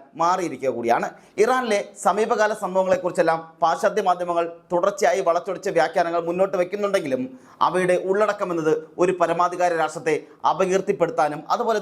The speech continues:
ദുർബലപ്പെടുത്താനും ലക്ഷ്യമിട്ട ആസൂത്രിത രാഷ്ട്രീയ പ്രചരണത്തിൻ്റെ ഭാഗമാണെന്നുള്ളതാണ് യാഥാർത്ഥ്യമായ കാര്യം. ഒരു രാജ്യത്തിൻ്റെ സമാധാനവും അതുപോലെ ക്രമസമാധാനവും തകർക്കാൻ വിദേശ സഹായത്തോടെയുള്ള ശ്രമങ്ങൾ നടക്കുമ്പോൾ അത് തടയുക എന്നത് ഏതൊരു ഭരണകൂടത്തിൻ്റെയും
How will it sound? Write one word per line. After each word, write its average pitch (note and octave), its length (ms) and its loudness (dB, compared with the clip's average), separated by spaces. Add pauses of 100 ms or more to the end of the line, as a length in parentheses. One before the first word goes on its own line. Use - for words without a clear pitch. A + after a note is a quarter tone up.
ദുർബലപ്പെടുത്താനും F#3 760 -2
ലക്ഷ്യമിട്ട C#3+ 340 0 (460)
ആസൂത്രിത F3+ 440 0 (380)
രാഷ്ട്രീയ E3 420 0
പ്രചരണത്തിൻ്റെ D#3 480 0 (360)
ഭാഗമാണെന്നുള്ളതാണ് C#3+ 840 0 (160)
യാഥാർത്ഥ്യമായ D3 580 0
കാര്യം. F#3+ 200 0 (400)
ഒരു C4 180 4
രാജ്യത്തിൻ്റെ A3 520 0
സമാധാനവും F3 600 0
അതുപോലെ G#3 300 -2
ക്രമസമാധാനവും G#3 720 0
തകർക്കാൻ D#3 380 0 (320)
വിദേശ F3+ 240 0 (140)
സഹായത്തോടെയുള്ള E3 600 2 (280)
ശ്രമങ്ങൾ F3 440 4
നടക്കുമ്പോൾ C#3 420 0 (400)
അത് G#3 80 0 (120)
തടയുക G#3+ 320 2 (140)
എന്നത് F3 180 2 (260)
ഏതൊരു A3+ 300 2
ഭരണകൂടത്തിൻ്റെയും E3+ 680 -2